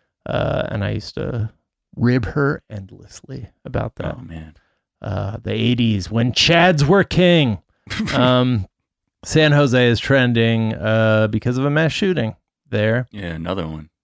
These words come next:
Speaker 1: Uh, at least nine are dead, uh, after a shooting at a light rail yard in San Jose. So, like, a commuter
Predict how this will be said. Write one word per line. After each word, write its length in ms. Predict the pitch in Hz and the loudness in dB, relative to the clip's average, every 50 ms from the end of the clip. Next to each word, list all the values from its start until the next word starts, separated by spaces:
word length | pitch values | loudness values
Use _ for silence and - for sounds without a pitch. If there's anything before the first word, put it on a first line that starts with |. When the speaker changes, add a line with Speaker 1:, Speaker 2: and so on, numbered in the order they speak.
| - | -6
Speaker 1:
Uh, 640 | - 120 107 101 98 98 98 98 98 98 101 101 107 | -2 0 2 2 2 2 2 2 2 2 2 0 0
at 60 | 107 107 | -2 -2
least 240 | 104 104 104 92 - | -2 -2 -2 -2 -2
nine 400 | 107 101 101 104 107 107 107 107 | -2 0 0 2 2 2 0 0
are 200 | 107 - 113 110 | -2 -2 -4 -4
dead, 600 | 104 104 117 117 120 117 127 127 123 117 123 147 _ _ _ _ _ _ _ _ _ _ 131 | -4 0 0 2 4 4 4 2 2 0 -4 -8 _ _ _ _ _ _ _ _ _ _ -8
uh, 160 | 123 - - | -6 -4 -4
after 340 | - - 113 113 - - 107 | -2 -2 -4 -4 -2 -2 -2
a 40 | 101 | -2
shooting 400 | - - - 113 107 113 117 110 | 0 0 0 0 0 0 0 -2
at 160 | - 110 110 104 | -2 -2 -2 0
a 140 | 101 98 98 | 0 -2 -2
light 380 | 92 95 104 117 131 - - _ | -2 0 0 0 0 0 -2 _
rail 340 | - 117 110 110 113 110 107 | -4 -2 0 2 2 2 2
yard 400 | 104 104 107 113 123 131 - - _ _ _ _ _ _ _ _ - | 2 2 2 2 2 0 -2 -6 _ _ _ _ _ _ _ _ -8
in 120 | 113 101 | -6 -6
San 260 | - - 110 104 98 | -2 -2 0 0 0
Jose. 400 | 98 107 104 98 104 107 113 120 | 0 -2 -2 -2 -2 -2 -2 -4
So, 200 | 120 - - 110 | -6 -4 -6 -4
like, 220 | 107 104 - - - | -4 -4 -6 -4 -4
a 160 | - 110 - | -6 -6 -6
commuter 600 | - - 123 120 110 107 107 117 117 110 104 - | -6 -4 -2 0 0 2 2 2 2 2 0 -2